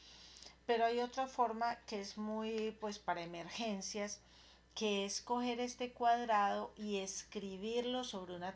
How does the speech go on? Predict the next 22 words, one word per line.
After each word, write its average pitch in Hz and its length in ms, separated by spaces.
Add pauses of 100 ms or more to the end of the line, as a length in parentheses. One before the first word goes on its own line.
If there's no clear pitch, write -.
(120)
tablita, 208 760 (440)
y 196 100
lo 185 100
escriben 196 640
tal 233 380
cual, 240 320 (1300)
y 220 140
lo 202 220
lanzan 220 600
en 202 120
un 202 140
incendio, 247 680
y 202 140
dicen 202 480 (440)
los 170 320
que 190 120
saben, 180 580 (220)
los 202 260
magos, 190 560
que 180 120
el 170 80
incendio 170 600